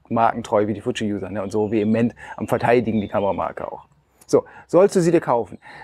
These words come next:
wenn du primär eine Kamera suchst für deine Familie, für deine kleinen Kinder oder für deine ha-, sich bewegenden Haustiere, würde ich das nicht machen.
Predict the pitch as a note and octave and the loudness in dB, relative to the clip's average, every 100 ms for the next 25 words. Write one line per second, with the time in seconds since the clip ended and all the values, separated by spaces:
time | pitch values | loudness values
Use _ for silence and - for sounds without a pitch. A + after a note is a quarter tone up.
0 | - C#3 F3+ G3+ G3+ - F3 D3+ D#3+ E3 | -2 2 4 4 2 2 0 4 4 4
1 | D3 D3 D3+ C3+ C#3+ C#3+ - C#3 B2+ C3 | 0 -2 -2 -2 -4 -6 -2 0 0 -2
2 | - A#2 C#3 F3 E3+ D3 A#2+ A#2 - G#2+ | -4 -4 0 2 2 2 0 0 -2 -2
3 | A2 D#3 D#3+ C#3+ A#2 A#2+ A2 G#2 G#2+ - | 0 0 2 0 -2 -6 -6 -6 -8 -10
4 | A#2+ B2 A#2+ A#2+ C#3+ D#3 C3 B2+ C#3 - | -6 -6 -2 2 4 4 2 0 0 -2
5 | C#3 C3+ B2+ _ - - B2+ A#2 A#2+ G#2 | 0 0 -2 _ -20 -8 -6 -4 -4 -6
6 | A2 G#2+ - | -10 -10 -12